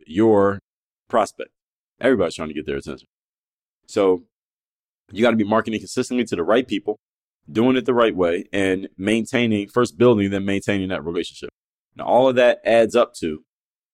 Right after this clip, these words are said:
it would be hard for you to move your products and services to the people whom you want to get it to if they don't know you. If someone doesn't know you, or they don't like you, or they don't trust you simply because you haven't put enough time into the relationship,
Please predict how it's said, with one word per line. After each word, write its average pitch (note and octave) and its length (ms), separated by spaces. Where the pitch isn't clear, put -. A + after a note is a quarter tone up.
it G#2+ 80
would F#2+ 140
be G2 100
hard A#2+ 360
for - 140
you G#2+ 240
to - 120
move A2+ 440
your G2+ 300
products A2 520
and F#2+ 140
services G2+ 540
to F#2+ 80
the E2 100
people G#2 440
whom B2 320
you A2+ 220
want A2+ 280
to G2+ 120
get A2+ 160
it - 120
to F2+ 240
if F2 120
they F2+ 120
don't G2+ 340
know F2 140
you. C2+ 180
If E2 120
someone B2 260
doesn't B2 220
know G#2 140
you, F2+ 360
or F#2 180
they F2+ 140
don't G#2+ 240
like G#2 260
you, F#2+ 140
or F#2 120
they F#2 80
don't G#2 200
trust - 360
you E2+ 160
simply F#2 320
because F#2 320
you G2 80
haven't F#2+ 280
put G2+ 120
enough G2 260
time G#2+ 420
into F#2+ 280
the F2+ 100
relationship, F#2 560